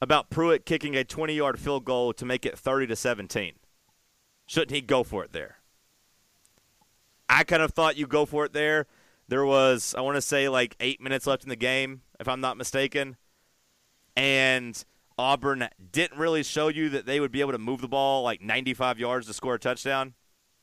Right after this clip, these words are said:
I thought going for it and being aggressive, the, the reward of being up seventeen was probably worth the risk, in my opinion. And apparently,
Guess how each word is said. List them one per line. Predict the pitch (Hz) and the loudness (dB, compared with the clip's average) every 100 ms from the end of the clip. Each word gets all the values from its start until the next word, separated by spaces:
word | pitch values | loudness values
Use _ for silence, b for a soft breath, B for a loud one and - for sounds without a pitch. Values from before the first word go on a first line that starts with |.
| _ _ _ _ _ _ _ _ _ _ | _ _ _ _ _ _ _ _ _ _
I | 123 147 151 | 2 6 6
thought | - 156 147 117 | 4 4 4 2
going | 123 139 135 | -2 -4 -4
for | 143 143 | -4 -2
it | 123 | -2
and | |
being | 117 139 | -4 -6
aggressive, | 117 117 131 - 135 110 | -4 0 0 0 -4 0
the, | 120 117 - b b - | 0 0 -4 b b 0
the | 156 | 2
reward | 147 139 123 165 156 | 4 0 2 2 2
of | 127 | 0
being | 156 151 - | -2 -2 0
up | 139 - | -2 0
seventeen | 147 135 131 143 139 139 | -2 -2 -4 -2 -2 -2
was | 113 | -4
probably | - 143 135 127 120 | -4 -2 0 0 -4
worth | 110 123 123 | 0 0 -2
the | 123 | -4
risk, | 98 104 78 - - - | -4 -4 -4 -8 -12 -8
in | 123 | -2
my | 120 110 | 2 2
opinion. | - 95 78 b b b b | 2 -4 -8 b b b b
And | 131 127 | 2 2
apparently, | 113 156 156 117 131 123 113 | 2 4 4 4 4 4 4